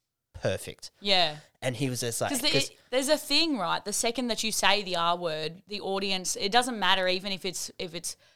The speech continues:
Speaker 2: um, like, a positive or negative or, or whatever the attitude is towards it. The second you say that R word, like, the whole audience, just assholes pucker.
Speaker 1: Yeah.
Speaker 2: So when you talk about, like, things around that issue, you have to be so careful with your word use.
Speaker 1: Yeah,
Speaker 2: Like,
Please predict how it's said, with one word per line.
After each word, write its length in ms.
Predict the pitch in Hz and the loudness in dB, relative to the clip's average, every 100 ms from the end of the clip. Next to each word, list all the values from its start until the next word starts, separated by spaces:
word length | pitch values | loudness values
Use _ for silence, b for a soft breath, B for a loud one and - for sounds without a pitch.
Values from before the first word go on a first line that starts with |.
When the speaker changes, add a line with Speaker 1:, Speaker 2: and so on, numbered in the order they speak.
| b b | b b
Speaker 2:
um, 300 | 170 170 160 | 2 4 2
like, 200 | 165 156 | -2 -4
a 40 | 156 | -2
positive 460 | 190 175 170 165 | 0 2 0 -6
or 80 | 160 | -4
negative 480 | 160 160 165 160 156 | -2 0 0 -4 -4
or, 220 | 160 156 | -6 -6
or 60 | 165 | -4
whatever 300 | 170 170 165 | -2 -2 -4
the 120 | 165 | -2
attitude 420 | 160 160 - 165 | -2 -2 -6 -8
is 140 | 156 147 | -8 -10
towards 480 | - 151 165 175 160 | -10 -6 -6 -6 -8
it. 160 | 156 | -8
The 60 | 165 | -4
second 320 | - 208 233 | -4 -4 -4
you 100 | 220 | -4
say 380 | - 175 180 190 | -2 0 0 0
that 180 | 160 - | -2 -2
R 220 | 151 147 | -6 -6
word, 260 | 147 131 151 b b b - | -10 -12 -14 b b b -2
like, 180 | 165 - | 0 2
the 80 | |
whole 340 | 185 202 196 170 | 6 6 6 0
audience, 280 | 165 151 - | -4 -6 -6
just 180 | - 269 - - | -8 -10 -10 0
assholes 420 | 180 180 165 165 | 0 0 -4 -6
pucker. 420 | - 143 - - - | -8 -10 -8 -10 -6
Speaker 1:
Yeah. 320 | 135 143 131 120 | 2 6 6 6
Speaker 2:
So 60 | |
when 80 | 226 | 4
you 100 | 226 | 4
talk 300 | - 226 220 | 4 4 4
about, 300 | 240 190 165 | 4 4 4
like, 200 | 170 170 | 2 2
things 220 | 190 180 170 | -2 -6 0
around 200 | 170 160 | 0 0
that 120 | - | 0
issue, 260 | 175 - | -2 -4
you 120 | 160 156 | -6 -10
have 160 | 170 | -10
to 80 | 170 | -8
be 80 | 165 | -6
so 580 | - - 196 190 175 170 | -4 -4 -4 -6 -6 -6
careful 360 | 170 156 156 151 | -8 -8 -8 -12
with 160 | 147 | -10
your 140 | 151 147 | -10 -8
word 340 | 147 143 147 | -8 -10 -14
use. 240 | 147 - | -16 -6
Speaker 1:
Yeah, 240 | 120 113 101 | 0 0 0
Speaker 2:
Like, 260 | - - | -4 -8